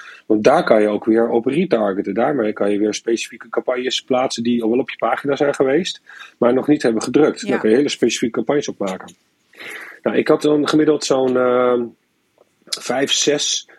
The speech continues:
Speaker 1: eh, effectieve leads bijvoorbeeld uit die, eh, uit die campagne van, eh, van, eh,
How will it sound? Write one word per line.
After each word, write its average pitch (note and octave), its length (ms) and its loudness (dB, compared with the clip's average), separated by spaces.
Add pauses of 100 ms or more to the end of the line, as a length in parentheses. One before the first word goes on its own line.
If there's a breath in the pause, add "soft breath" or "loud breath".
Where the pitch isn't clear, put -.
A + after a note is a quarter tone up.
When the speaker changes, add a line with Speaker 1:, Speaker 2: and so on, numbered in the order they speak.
(340 soft breath)
Speaker 1:
eh, A#2 680 0
effectieve A#2+ 460 -2
leads C3 340 2
bijvoorbeeld D3 400 0
uit C#3+ 280 -2
die, D3 380 0
eh, C3+ 560 0
uit B2+ 340 -6
die C3 200 -2
campagne C#3 540 0
van, A#2+ 260 -2
eh, A#2+ 80 0 (200)
van, A#2 340 -4
eh, A2+ 200 -2